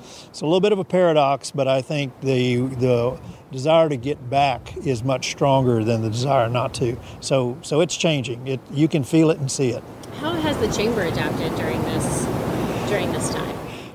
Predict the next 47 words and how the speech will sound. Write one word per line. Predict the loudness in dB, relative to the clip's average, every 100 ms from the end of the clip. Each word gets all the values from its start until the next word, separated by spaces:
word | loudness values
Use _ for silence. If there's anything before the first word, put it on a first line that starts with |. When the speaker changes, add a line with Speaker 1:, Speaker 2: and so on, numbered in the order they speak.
| -2
Speaker 1:
Well, | 4 4 4 0
you | -4 2
know, | 4 2
we | 0 -6 0 2 4 4
are | 2 0
pretty | -2 0
much | 2 2
like | 2 2
any | 0 2
other | 4 4
business. | 4 4 2 -4 -4 -6
Uh, | 0 4 6 4 2 -4
w-, | -6 -4
we | 0
have | 0 2
seventy-three | 2 4 2 0 2 2
employees, | 0 2 4 4 2 -2
so | 0 2 2
we | 2 2
have | 2
a | 2
sizable | 2 4 2 0
staff, | -2 2 4 4 2
so | -2 0
we | 2
have | 2
to | -2
think | -6 -6 -4
a |
lot | 0 2 2 -2 -16 -20 -20 -6
about | 2 4 4
a |
lot | 4 2
of | 0
different | -4 -4 -4
people | 0 0 2 2
and | 2
different | 0 0 -2
people's | -2 0 0
needs. | 0 -2 -2 0
We | 4 6
are | 6
in | 4
the | 0
process | 4 4 2 -2 -2
right | 2 2 2
now | 2 2 2 0